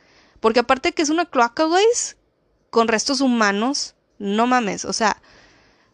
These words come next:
a lo que voy es que ya huele mal normalmente, imagínense con restos humanos.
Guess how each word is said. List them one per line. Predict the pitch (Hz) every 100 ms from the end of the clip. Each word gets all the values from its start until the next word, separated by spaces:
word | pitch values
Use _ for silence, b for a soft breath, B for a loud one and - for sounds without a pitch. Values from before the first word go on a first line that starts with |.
| _ -
a |
lo | 254
que | 269
voy | 311 370
es | 370
que | - 330 320 _ _ _
ya | 220 240
huele | 262 285
mal | 285 254 254
normalmente, | 254 226 226 226 220 202 -
imagínense | 240 214 196 208 202 226
con | - 180
restos | 180 202 233
humanos. | 277 320 214 -